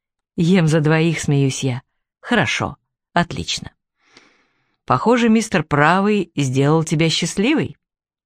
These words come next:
Меня смешит его желание поддеть. «Тебе он понравился бы, Джек. Он действительно заботится о людях. И обо мне», добавляю я про себя.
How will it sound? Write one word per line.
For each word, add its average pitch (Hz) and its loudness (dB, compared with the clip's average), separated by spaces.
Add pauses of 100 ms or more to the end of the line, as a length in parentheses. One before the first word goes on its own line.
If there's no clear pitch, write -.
(640)
Меня 160 2
смешит 170 0
его 151 2
желание 139 0
поддеть. 131 -2 (760)
«Тебе 247 2
он 262 2
понравился 247 0
бы, 156 2
Джек. 143 -2 (260)
Он 147 0
действительно 202 0
заботится 160 0
о - 4
людях. 127 -2 (840)
И 269 0
обо 247 2
мне», 131 0 (680)
добавляю 143 2
я 123 -2
про 127 -8
себя. 117 -6